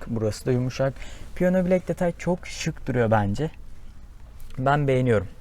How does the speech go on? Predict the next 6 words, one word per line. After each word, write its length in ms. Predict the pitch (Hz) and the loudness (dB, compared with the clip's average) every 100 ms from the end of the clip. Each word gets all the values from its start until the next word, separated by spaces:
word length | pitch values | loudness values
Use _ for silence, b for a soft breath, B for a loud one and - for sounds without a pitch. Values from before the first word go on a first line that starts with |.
| - B B - | -12 B B -2
Arka 240 | 170 185 | 0 2
camları 360 | 185 180 175 170 | 4 4 4 4
buradan 220 | 170 175 | 4 2
kontrol 340 | - 165 - | 0 -4 -4
edebiliyoruz. 600 | - 156 160 156 160 - - - - - | 0 2 2 4 4 2 -2 -14 -12 -2
Koltuklarda 640 | - 160 - - 139 147 | 4 4 4 2 4 4